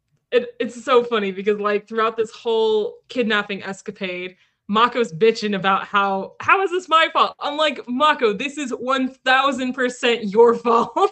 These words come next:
Like, what are you talking about? Like, he is supposed to be Prince Wu's bodyguard. That's literally his only job. And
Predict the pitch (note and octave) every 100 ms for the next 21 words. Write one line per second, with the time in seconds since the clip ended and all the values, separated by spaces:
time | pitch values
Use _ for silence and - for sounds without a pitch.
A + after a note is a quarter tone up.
0 | _ G4 - F4 - D#4 D#4+ D#4 D#4+ D#4+
1 | - B3 B3 A#3+ G#3+ G3+ G3 G3 G3 G#4+
2 | - - - C#4+ B3+ B3+ - - _ -
3 | G#3+ - C4 C#4+ D#4 E4 - - _ -
4 | B3 - - A#3 A#3+ - B3+ B3+ C4+ C4+
5 | B3+ C4 A#3+ G#3+ B3+ A#3 G3 F#3 F#3 F#3+
6 | F#3 F#3+ A3+ C#4 C#4+ C#4+ G#3+ - - B3+
7 | D4 D#4+ A#3 B3 G3 F#3 F#3 G3 _ _
8 | _ _ - A3 A3 A3 G#3+